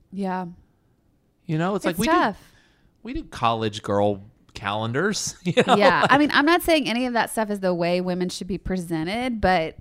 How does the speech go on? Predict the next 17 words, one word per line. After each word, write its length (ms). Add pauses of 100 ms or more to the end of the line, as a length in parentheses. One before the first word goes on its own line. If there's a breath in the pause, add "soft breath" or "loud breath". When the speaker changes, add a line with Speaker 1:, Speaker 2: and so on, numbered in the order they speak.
(160)
Speaker 1:
it 180
is, 400
it 160
is, 300
like, 300
a 40
choice 480
of 80
your 180
own. 340
And 120
so 100
it's 140
hard 380
because 500 (360 soft breath)
I 80
think, 500